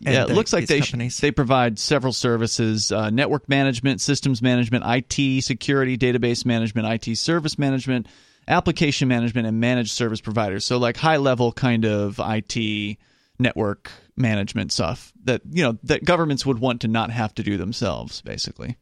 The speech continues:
Speaker 1: Well, and clearly they're not very good at it.
Speaker 2: <laughs>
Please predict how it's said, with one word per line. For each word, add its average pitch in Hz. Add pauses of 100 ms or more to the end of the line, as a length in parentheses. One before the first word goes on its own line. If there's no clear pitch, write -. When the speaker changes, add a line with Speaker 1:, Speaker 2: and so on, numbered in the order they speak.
(160)
Speaker 1:
Well, 233
and 226
clearly 320
they're 226
not 196
very 156
good 156
at 92
it. -
Speaker 2:
<laughs> 147